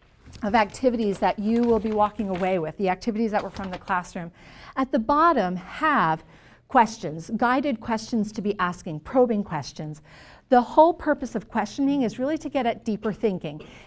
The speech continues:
It's not about regurgitation of fact. That's not what we really value. What we value is that our kids are thinking really clearly and thinking diversely about a bunch of different things. <clears throat> Also in that same text from a couple days ago was,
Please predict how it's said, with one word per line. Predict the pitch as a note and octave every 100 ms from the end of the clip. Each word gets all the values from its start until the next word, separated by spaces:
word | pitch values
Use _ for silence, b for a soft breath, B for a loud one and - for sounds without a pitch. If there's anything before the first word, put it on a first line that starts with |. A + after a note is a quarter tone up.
| B
It's | A3
not | D#4 G#4
about | F#4+ C4
regurgitation | A#3 F3+ A#3 B3 A#3+ G#3+ G#3 A3 G3
of | -
fact. | D3+ E3 C#4 - - B B B
That's | A#3+ D4+ D4+
not | C#4
what | A#3 A3+
we | G#3+
really | F#3 F#3+ F#3+
value. | F3+ E3 G#3+ F3 - - -
What | G#3+ A3+
we | A#3+
value | C4+ D4+ D#4+ B3
is | G#3+ G#3+
that | G#3 F#3 - B B B
our |
kids | G#3 - B3
are | A#3
thinking | G#3+ - B3+ B3 A3 G3 F3
really | G3+ B3+ D4
clearly | - A3+ A3+ G#3+ G#3+ G#3+ G#3+
and | F3+
thinking | G3+ A#3+ C4 B3
diversely | G3+ F3+ F3+ F3+ - G3
about | F#3 E3+
a | F3
bunch | F3 E3
of | F3+
different | F3+ - E3+
things. | - D#3+ D3 C#3 - B B B B B B B _ _
<clears throat> | - E4 F#3+ -
Also | B3+ C#4+ D#4+
in | C#4
that | A3+
same | A3 B3 A3+
text | A3+ G#3 -
from | G3+
a |
couple | F#3 F#3 F#3+
days | F#3+ F#3
ago | A3 A#3 A3+
was, | F#3+ F3+